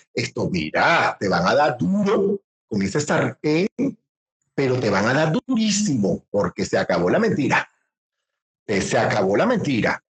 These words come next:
Se acabaron situaciones que ya tú no tienes por qué establecer. Va a ser difícil para ti, de verdad, y lo digo con toda la seriedad, y no es porque, "Ah, es que tú regañas a Escorpio". No, mi amor, yo no regaño a Escorpio, yo regaño a todo el mundo.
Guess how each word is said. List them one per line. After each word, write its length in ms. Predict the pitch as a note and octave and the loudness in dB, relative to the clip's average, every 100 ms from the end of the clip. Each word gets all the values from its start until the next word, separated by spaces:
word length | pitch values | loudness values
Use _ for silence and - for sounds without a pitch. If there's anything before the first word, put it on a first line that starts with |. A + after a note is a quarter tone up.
| _ | _
Se 240 | - B2 | -6 -2
acabaron 560 | A2+ - G#2+ C3 F#3 A3+ | 0 0 2 2 2 0
situaciones 680 | A3 F3 C3+ C#3 B2+ F3+ | 0 0 0 0 0 0
que 200 | F3 C3 | -2 -2
ya 360 | G#2 A#2+ A#2+ - | 0 0 0 -2
tú 180 | - D3+ | -2 0
no 160 | A2+ - | 0 0
tienes 260 | C#3+ E3 | 0 0
por 160 | - B2+ | -2 -4
qué 80 | A2+ | -4
establecer. 760 | - C3 C3 B2 D3+ D#3 F3 C#3+ | -2 0 0 0 0 0 0 0
Va 180 | F#3 G3 | 2 2
a 40 | |
ser 400 | - F#3+ G3 E3+ | 0 0 0 0
difícil 840 | F#3+ E3+ - D#3+ F#3+ G3+ A3 G#3 | -2 -2 -2 -2 0 0 0 -2
para 320 | - A#2+ A2 - | 0 2 2 0
ti, 340 | - D3+ C#4 | -2 0 0
de 160 | G#3+ A2+ | 0 0
verdad, 440 | F2+ F2 G2+ D3+ - | 0 0 0 0 0
y 80 | C#3 | 0
lo 120 | G#2 | 0
digo 220 | F#2+ A#2+ | 0 -2
con 180 | B2 G2 | -2 -4
toda 240 | G#2+ A2 | 0 2
la 80 | B2+ | 0
seriedad, 560 | B2 G2 F2 F2+ C3 A#2+ | 0 -2 0 2 2 0
y 60 | |
no 80 | G#2+ | -2
es 40 | - | -6
porque, 200 | - - | -2 -2
"Ah, 40 | |
es 80 | - | 0
que 120 | G3+ | -2
tú 120 | F#3+ - | -4 -2
regañas 360 | E3+ F3 F3 F3+ | 0 0 2 2
a 80 | |
Escorpio". 320 | D#3 E3 E3 C3+ | 0 -2 0 0
No, 100 | F3+ | 0
mi 100 | E3 | 2
amor, 220 | D#3 E3 | 2 0
yo 100 | C#3 | 0
no 100 | C#3+ | 0
regaño 280 | D#3 D#3 E3 | 2 2 0
a 20 | |
Escorpio, 260 | E3+ A#2+ A2+ | -2 0 0
yo 60 | B2+ | 2
regaño 200 | D3+ D#3+ | 2 0
a 40 | |
todo 120 | E3+ D#3+ | -2 -4
el 60 | |
mundo. 240 | F3+ - | -6 -10